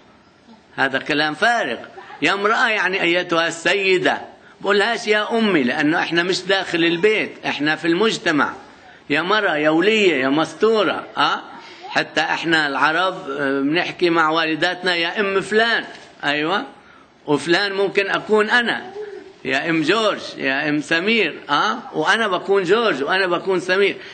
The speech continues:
إذن "يا امرأة" تدل أكيد على الاحترام.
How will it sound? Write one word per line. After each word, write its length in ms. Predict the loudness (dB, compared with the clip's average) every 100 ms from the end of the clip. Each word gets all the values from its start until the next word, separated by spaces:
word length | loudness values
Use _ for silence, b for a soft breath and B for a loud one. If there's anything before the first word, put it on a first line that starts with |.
| -6
إذن 300 | 0 2 2
"يا 100 | 2
امرأة" 600 | 2 0 2 0 0 -2 -6 -16 -20 -20 _ _ -2
تدل 480 | 0 2 2 2 0
أكيد 540 | -4 0 2 2 2
على 460 | 0 0 -2 -2 -2
الاحترام. 920 | -4 -4 -4 -2 0 0 0 -2